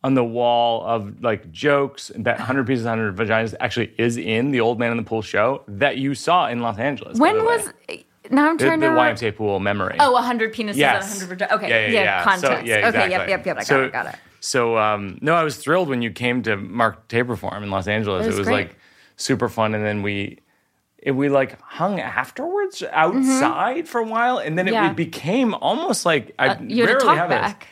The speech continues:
Speaker 1: It was like a talk
Speaker 2: <laughs>
Speaker 1: back.
Speaker 2: Yeah.
Speaker 1: It was like a, it was like a little press conference.
Speaker 2: Yeah. <laughs>
Speaker 1: Like, people just started shooting questions at me.
Speaker 2: Uh-huh.
Speaker 1: We were right by the fountain.
Speaker 2: Yeah.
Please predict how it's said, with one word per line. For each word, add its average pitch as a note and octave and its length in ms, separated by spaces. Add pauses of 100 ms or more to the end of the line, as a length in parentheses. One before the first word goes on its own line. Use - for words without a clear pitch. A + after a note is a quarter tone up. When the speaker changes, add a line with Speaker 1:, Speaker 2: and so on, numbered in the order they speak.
Speaker 1:
It - 60
was C#4+ 220
like E4+ 100
a - 100
talk G#2+ 220
Speaker 2:
<laughs> D#4 100
Speaker 1:
back. - 200
Speaker 2:
Yeah. D4+ 180
Speaker 1:
It F#3 40
was E3+ 120
like F3 120
a, F3 100
it C#3+ 180
was E3 100
like F#3 100
a F#3 40
little F#3 220
press - 300
conference. - 460
Speaker 2:
Yeah. E4 300
<laughs> D4 80 (800)
Speaker 1:
Like, F#3+ 140
people A3+ 240
just G#3 200
started F#3 240
shooting F3+ 400
questions E3+ 440
at F#3 200
me. G3+ 60
Speaker 2:
Uh-huh. B3+ 140
Speaker 1:
We - 60
were F3+ 80
right D#3+ 160
by F3 120
the C3 100
fountain. F3 580
Speaker 2:
Yeah. A3 340